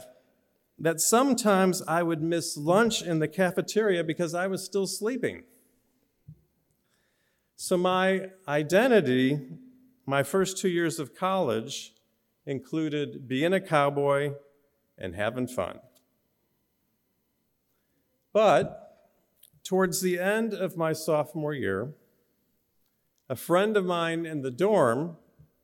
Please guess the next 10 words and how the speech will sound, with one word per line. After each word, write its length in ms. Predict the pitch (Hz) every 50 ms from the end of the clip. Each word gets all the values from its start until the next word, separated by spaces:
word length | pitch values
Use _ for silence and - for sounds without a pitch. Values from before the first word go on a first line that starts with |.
| _ _ _ _ _ _ _ _ _
invited 680 | - 139 139 135 117 113 151 165 196 220 220 202 180 170
me 560 | 160 160 156 156 156 156 156 160 156 151 - _ _ _ _ _ _ _ _ _ -
to 140 | - 147 131
be 260 | 123 175 214 233 208
his 260 | 180 202 196 180 -
partner 760 | - - - 175 165 175 180 165 156 151 151 151 151 147 135 - _ _ _ _ _ _ _ _ _ _ _ _ _ -
in 120 | 143 143
the 80 | 143 143
mark 380 | 139 131 131 135 139 135 - -
program. 600 | - 113 101 98 85 87 90 90 - - 107 110